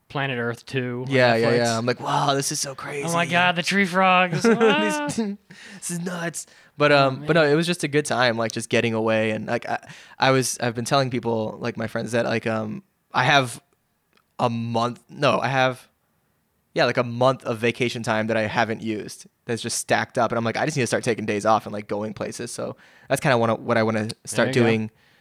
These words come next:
Speaker 2: more now is just going to, like, random places like Saint Augustine for the weekend.
Speaker 1: Do they,
Speaker 2: Yeah.
Speaker 1: do they expire your vacation?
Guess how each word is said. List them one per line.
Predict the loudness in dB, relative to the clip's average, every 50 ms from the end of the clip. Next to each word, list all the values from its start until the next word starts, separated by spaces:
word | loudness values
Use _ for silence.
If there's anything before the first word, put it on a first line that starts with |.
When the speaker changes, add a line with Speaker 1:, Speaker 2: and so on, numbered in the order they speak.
| _ _ -6
Speaker 2:
more | -2 0 2 2 2 0
now | 0 0 -2 -2
is | -2 -4 -4
just | -6 -4 0
going | 0 2 2
to, | 2
like, | 2 2
random | 2 0 0 0 -2
places | -4 -4 -6 -6 -6
like | -6 -6 -6 -4
Saint | -4 -2 0 0
Augustine | 0 -2 -4 -8 -10 -10
for | -10
the | -10 -10
weekend. | -10 -10 -10 -12 -12 -14 -16 _ -8
Speaker 1:
Do | -6 -4
they, | -4 -4
Speaker 2:
Yeah. | -4 -8 -12 -14 -8
Speaker 1:
do | -6 -6
they | -4 -4
expire | -6 -8 -8 -4 -2 -2 -2 -2 -2
your | -4 -4
vacation? | -6 -6 -6 -6 -8 -10 -10 -12 -16 -18